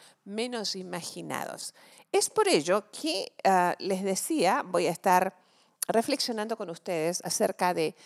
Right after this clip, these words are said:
cómo desarrollar principios, algunos principios, eh, para un matrimonio armonioso.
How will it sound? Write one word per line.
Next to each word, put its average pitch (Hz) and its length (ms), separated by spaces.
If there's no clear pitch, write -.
cómo 381 220
desarrollar 180 680
principios, 320 920
algunos 175 420
principios, - 720
eh, 196 200
para 226 240
un 247 160
matrimonio 208 640
armonioso. 175 760